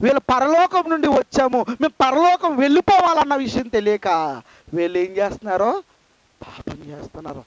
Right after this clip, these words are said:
యోధా విషయంలో కూడా అదే చెప్తున్నాడు, తప్పించడానికి ప్రయత్నం చేస్తున్నాడు. ఆ క్షణంలో అయినా సరే యోధా, "ప్రభువా, నీకు తెలిసిపోయింది ప్రభువా,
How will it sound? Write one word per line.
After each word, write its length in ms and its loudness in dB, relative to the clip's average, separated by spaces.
యోధా 380 2
విషయంలో 420 0
కూడా 160 0
అదే 120 0
చెప్తున్నాడు, 640 -4
తప్పించడానికి 680 -2
ప్రయత్నం 520 -2
చేస్తున్నాడు. 640 -4
ఆ 200 2
క్షణంలో 540 0
అయినా 200 0
సరే 260 -2
యోధా, 320 0
"ప్రభువా, 440 0
నీకు 200 -2
తెలిసిపోయింది 640 0
ప్రభువా, 400 0